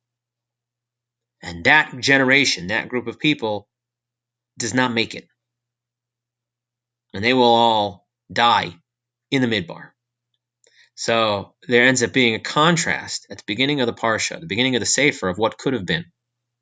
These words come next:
And that's the ideal. And it is true, by the end of the Sefer,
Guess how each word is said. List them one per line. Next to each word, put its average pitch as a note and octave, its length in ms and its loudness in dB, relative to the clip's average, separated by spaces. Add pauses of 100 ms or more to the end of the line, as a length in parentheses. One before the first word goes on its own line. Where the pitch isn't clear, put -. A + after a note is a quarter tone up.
(1400)
And - 80 -18
that's B2+ 240 2
the A#2 120 2
ideal. G2+ 460 -2 (1160)
And A2+ 120 2
it A2 100 2
is A#2 140 2
true, F3+ 320 6
by A#2+ 200 4
the A#2+ 120 6
end C#3+ 140 6
of B2+ 40 -2
the - 80 -4
Sefer, D#3 560 2